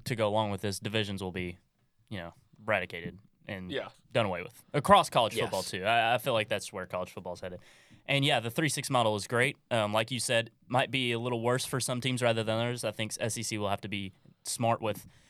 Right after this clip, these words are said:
Speaker 1: who they give the teams to. 'Cause, like, Alabama, wha-, what do you say their biggest three rivals are? Auburn, L S U, and Tennessee on a year-to-year basis? That is
Speaker 2: Yeah.
Speaker 1: brutal for Alabama because that,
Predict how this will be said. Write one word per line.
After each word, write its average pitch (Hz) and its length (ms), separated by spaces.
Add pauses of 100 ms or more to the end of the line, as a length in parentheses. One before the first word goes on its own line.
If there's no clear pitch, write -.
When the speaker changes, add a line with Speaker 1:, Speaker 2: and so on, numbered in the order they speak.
(240)
Speaker 1:
who 170 120
they 143 160
give 135 200
the 127 80
teams 127 260
to. 160 100
'Cause, 165 160
like, 160 220 (360)
Alabama, 156 600 (160)
wha-, 156 180
what 170 140
do 165 60
you 151 40
say 139 160
their 110 240 (280)
biggest 123 260
three 120 100
rivals 98 300
are? 92 160
Auburn, 127 300
L 127 100
S 120 100
U, 131 80
and 120 80
Tennessee 139 400 (680)
on 127 100
a 127 60 (140)
year-to-year 127 340
basis? 131 300
That 147 180
is 110 80
Speaker 2:
Yeah. - 60
Speaker 1:
brutal 113 420
for 107 160
Alabama 95 520
because 110 300
that, 135 240